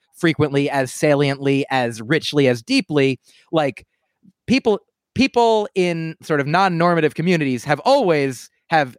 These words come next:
had to be, if they hopefully got to figure out, like, you know, there were, there were people who were gay who were like, "I guess I, I'm a gay man, but I, the only relationships I see are with women, so I marry a woman,"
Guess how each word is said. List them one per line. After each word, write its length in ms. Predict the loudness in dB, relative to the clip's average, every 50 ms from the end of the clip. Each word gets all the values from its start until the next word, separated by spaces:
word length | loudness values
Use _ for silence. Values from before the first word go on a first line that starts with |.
| _ _
had 220 | -4 -2 -2 0 0
to 80 | -2
be, 140 | -2 -2 -2 0 0
if 160 | -2 -2 -2
they 340 | -2 -2 0 0 0 0 -2
hopefully 520 | -2 -2 -2 -2 -2 -4 -6 -4 -4 -4 -2
got 320 | 0 0 0 0 0 -2
to 340 | -4 -2 -2 -2 -2 -4 -6 _ _ _ _ _
figure 240 | -4 -2 0 2 2
out, 120 | 2 2 2
like, 100 | 0 0
you 60 | 2
know, 60 | 2
there 100 | 2 2
were, 120 | 2 0 -2 _ _ _ _ _ _ _ _
there 80 | 0 0
were 80 | 0
people 340 | 0 -2 -2 -2 0 0 0
who 120 | 2 2 2
were 140 | 2 0
gay 440 | 0 0 2 2 2 2 0 -2 -4 -6 -14 -14 _ -2
who 80 | 0
were 140 | 2 2 2
like, 240 | 2 2 0 -2 -4 -4
"I 100 | -4 -2
guess 280 | 0 0 0 0 2
I, 400 | 2 2 2 2 2 0 0 -2 -6 _ _ _ -4
I'm 180 | -2 -2 0
a 60 | 0
gay 160 | 0 0 0 0
man, 320 | 2 2 2 0 0 -2
but 160 | -2 0 0
I, 400 | 2 2 2 2 0 -2 -4 -8 -12 _ _
the 140 | -8 -6 -6
only 280 | -4 -4 -4 -4 -4 -2
relationships 540 | -2 -2 -2 -2 -2 -2 -2 -2 -2 -2 -2
I 100 | -2 -2
see 200 | -2 -2 0 2
are 300 | 2 4 2 2 0 -4 _ _ -2
with 180 | 0 0 2
women, 320 | 2 2 0 2 0 -2 -2
so 280 | 0 2 2 2 2 0
I 140 | -2 -4 -4
marry 340 | -2 -2 0 0 2 2
a 80 | 2 0
woman," 340 | 0 -2 -2 -4 -4 -8